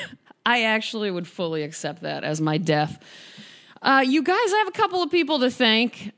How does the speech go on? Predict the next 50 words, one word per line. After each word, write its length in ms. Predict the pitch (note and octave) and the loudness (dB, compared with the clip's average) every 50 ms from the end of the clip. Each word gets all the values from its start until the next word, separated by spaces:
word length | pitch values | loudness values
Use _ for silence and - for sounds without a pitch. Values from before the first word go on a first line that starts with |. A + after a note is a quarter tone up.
| _ - | _ 0
By 140 | A3+ C4+ D4 | 2 2 4
the 40 | C4 | 4
way, 140 | C4 B3 B3 | 4 2 2
I'm 80 | C4+ D4+ | 2 2
gonna 140 | D#4+ C4+ | 2 0
put 160 | A3 C#4+ C4 - | 2 2 0 0
links 340 | A3 A3+ A#3+ A#3 A3+ G#3+ - | 0 0 0 0 0 0 -2
so 140 | - - A#3 | -2 0 0
you 160 | A3 G#3+ - | 0 2 0
can 100 | A3 G#3 | 0 -2
find 240 | G3+ A3+ G3+ F#3+ G3+ | 0 2 2 4 4
out 140 | G3 F3 | 2 2
more 320 | F3+ F3+ F3+ F#3 F3 E3+ - | 2 2 2 2 2 2 0
about 560 | - F3+ F3 E3 E3 D#3+ D#3+ D#3+ D#3+ - - | 0 0 0 2 2 2 4 2 0 -2 -6
Hadovich 880 | - - G3+ G3+ F#3 F#3 F#3+ F#3+ F3 F3+ F#3+ F#3 F3+ F3+ - - - - - - | -8 -2 2 2 2 4 2 0 0 2 0 0 0 -2 -4 -8 -8 -8 -6 -4
and 420 | D#3+ D#3 D#3 D3+ D3+ D3+ D#3 D#3 | -2 -2 0 -2 -2 -2 -4 -2
get 220 | E3 F3+ - - - | -2 -4 -4 -4 -10
the 60 | D#3+ | -12
books 580 | D#3+ D#3 E3+ G3 G#3 G#3+ G#3 G#3 - - - - | -8 -4 -2 0 0 0 -2 -4 -8 -10 -8 -6
that 180 | F3+ F3 - | -6 -6 -4
this 180 | F#3 F#3+ F3+ - | -2 -4 -4 -4
came 320 | - - G#3 G3 F#3+ F#3+ F3+ | -6 -4 -2 0 0 -2 -2
from. 380 | - F#3+ F#3 F3+ F3 F3+ F3+ - _ - - | -2 -2 0 0 0 0 -4 -6 _ -10 -2
I 60 | A#3+ B3+ | 0 2
got 120 | C4 B3 | 2 2
a 40 | B3 | 2
couple 280 | - D4+ B3 A#3 C#4 C#4 | 2 0 0 2 0 -2
of 60 | A3+ | 0
people 260 | D4+ C#4+ A#3+ C4+ C#4 | 0 0 0 0 0
to 100 | B3+ C4+ | 0 -2
thank. 400 | - - C#4+ D4 D4+ D4+ D#4 C#4+ | -2 0 0 2 2 2 0 0
I'm 200 | - B3+ C4 C4 | 0 0 0 0
so 360 | - - - - C#4 C4 C4 B3+ | -2 -4 -2 0 0 2 2 0
excited. 600 | B3+ B3 - - B3+ B3 B3+ B3+ B3 C4 B3+ G#3+ | 0 -2 -2 0 2 2 2 2 2 0 0 0
I 140 | - A3+ | 0 0
don't 260 | A3 G#3 C#4 E4 A#4 - | 0 2 0 -2 -2 -4
think 160 | A#4 G#4+ G#4 | -4 -4 -2
I 80 | F#4 | -4
thanked 320 | C#4 - C#4+ C#4+ C#4+ C4 A#3 | -4 -2 -2 -4 -4 -4 -4
them 180 | G3 F3 E3+ | -6 -4 -2
yet. 240 | E3 D#3+ D#3 - - _ - - - - - - | -2 -2 -2 -4 -6 _ -20 -20 -20 -20 -20 -10
John 400 | - - C#4+ D4+ D#4+ E4 D4+ C#4+ | -6 -2 2 2 2 2 2 2
Loves 340 | C4+ C4+ C4+ C4 A#3 A3 - | 2 2 2 2 0 -4 -8
Podcast 720 | - - - C#4 C#4+ C#4+ C#4+ C4 - C#4 A#3+ F#3+ E3+ - - | -10 -6 -2 2 2 2 0 0 -2 0 0 0 0 -2 -2
gave 180 | - A3+ A3+ A3+ | 0 0 2 2
me 100 | A#3+ A3+ | 4 4
a 80 | G#3+ G#3 | 4 4
review 360 | G3+ G#3 G3+ G3 A3 A#3 A3 | 4 4 4 4 2 2 4
on 120 | G3+ F#3+ | 2 2
iTunes. 720 | F#3 F#3+ G#3 A3+ A#3 A3 - A#3 F#3+ E3 D#3+ E3+ F#3 - - | 2 2 2 2 2 0 0 0 0 2 0 0 -2 -4 -8